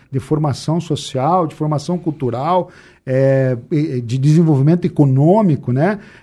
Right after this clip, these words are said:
Eu não posso analisar isso colocando, né, é, é, como um comparativos ge-, genéricos, né? Eu tenho que analisar a realidade histórica, social, política do nosso país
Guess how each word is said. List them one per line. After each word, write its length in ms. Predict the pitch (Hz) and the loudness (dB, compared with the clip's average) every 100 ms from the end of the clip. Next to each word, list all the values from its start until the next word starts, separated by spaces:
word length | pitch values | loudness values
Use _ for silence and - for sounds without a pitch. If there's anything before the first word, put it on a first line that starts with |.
| - | -2
Eu 80 | |
não 140 | 165 240 | 0 2
posso 320 | 175 220 - | 0 0 0
analisar 500 | 202 175 147 127 131 | 0 2 0 0 0
isso 580 | 135 202 214 - 139 - | 0 -2 -2 -4 -6 -6
colocando, 580 | - 151 151 151 156 170 | -2 0 0 0 0 0
né, 560 | 175 160 165 151 170 147 123 | -4 -6 -6 -4 -2 -4 -6
é, 180 | 131 127 107 - | -8 -8 -10 -12
é, 300 | 139 127 117 110 _ _ _ _ - | -8 -8 -8 -14 _ _ _ _ -4
como 440 | 143 151 143 135 | 0 2 0 0
um 160 | 127 127 | -2 -4
comparativos 880 | - 147 131 165 151 151 175 170 143 | -2 -2 0 0 0 0 0 2 2
ge-, 360 | 151 135 131 117 | 2 -2 -6 -4
genéricos, 720 | 131 135 151 160 127 - 104 | 0 2 2 2 -2 -8 -8
né? 200 | 139 151 | -6 -4
Eu 80 | 135 | -2
tenho 180 | 175 | -2
que 80 | 190 | 0
analisar 640 | 226 247 233 180 220 285 320 _ _ - | -2 -2 -2 0 -2 -4 -10 _ _ -8
a 80 | 180 | -4
realidade 540 | 233 254 165 190 208 | -2 0 2 2 0
histórica, 880 | 165 - 160 190 214 - - 131 123 | -6 -2 0 2 0 -4 -4 -4 -4
social, 600 | - 147 - 147 170 180 | -4 -6 -4 -2 0 0
política 520 | - 139 147 180 - | -2 0 0 -2 -6
do 100 | 139 | -8
nosso 280 | 127 123 - | -6 -8 -8
país 540 | - 165 185 302 - | -4 -2 -2 -4 -10